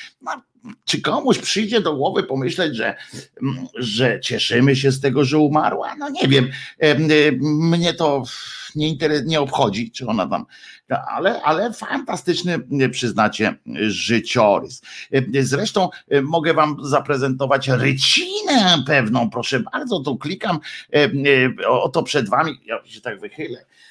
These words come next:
y, oto przed wami mm, e, rycina, e, na której, mm, e, jasno,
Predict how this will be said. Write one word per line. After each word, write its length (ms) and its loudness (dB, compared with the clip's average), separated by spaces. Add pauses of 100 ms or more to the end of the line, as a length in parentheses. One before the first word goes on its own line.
(180)
y, 460 0
oto 260 -4
przed 280 -6
wami 380 -4 (320)
mm, 240 0
e, 480 0
rycina, 800 2 (280)
e, 200 2
na 200 4
której, 600 2
mm, 280 -2
e, 420 -4
jasno, 760 0